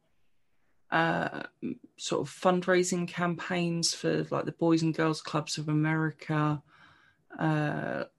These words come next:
Lone Depot's season-long Home Means Everything R B I campaign will donate twenty-five dollars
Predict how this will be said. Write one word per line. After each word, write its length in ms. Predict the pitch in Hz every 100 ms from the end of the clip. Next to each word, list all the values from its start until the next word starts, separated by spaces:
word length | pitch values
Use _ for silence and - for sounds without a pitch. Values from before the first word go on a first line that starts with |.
| _ -
Lone 340 | 170 175 175
Depot's 520 | 175 180 175 - 165 -
season-long 800 | - 190 185 175 165 165 165
Home 680 | 156 - 180 180 175 170 170 -
Means 380 | 165 165 160 -
Everything 460 | 175 170 156 170
R 220 | - 170 175
B 120 | 175
I 140 | 165
campaign 840 | 160 - 151 151 143 156 151 151 151 - - - - - _ -
will 360 | 170 160 156 - 156
donate 720 | 180 175 170 165 156 - - -
twenty-five 600 | - 185 - - 175 170
dollars 600 | 175 165 165 156 -